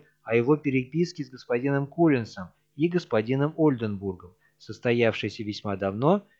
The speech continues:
и ничего не знают о том, что господин Ньютон знал этот метод за пятнадцать лет до того, как господин Лейбниц начал его публиковать в "Деяниях учёных" в Лейпциге. И посему мы постановляем,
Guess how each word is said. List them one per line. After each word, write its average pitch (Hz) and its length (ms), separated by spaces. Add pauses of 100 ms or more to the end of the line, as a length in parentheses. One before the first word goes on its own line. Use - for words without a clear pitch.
(140)
и 123 120
ничего 113 360
не 101 140
знают 98 360
о 95 60
том, 180 440
что - 200
господин 107 560
Ньютон 170 420 (220)
знал 123 380
этот 107 240
метод 170 380 (220)
за 127 160
пятнадцать 135 640
лет 104 160
до 101 80
того, 139 520 (140)
как 120 140
господин 110 520
Лейбниц 165 460
начал 113 300
его 104 100
публиковать 98 720 (240)
в 117 60
"Деяниях 107 540
учёных" 139 480
в 123 40
Лейпциге. 104 540 (720)
И 131 80
посему 123 480
мы 202 120
постановляем, 143 840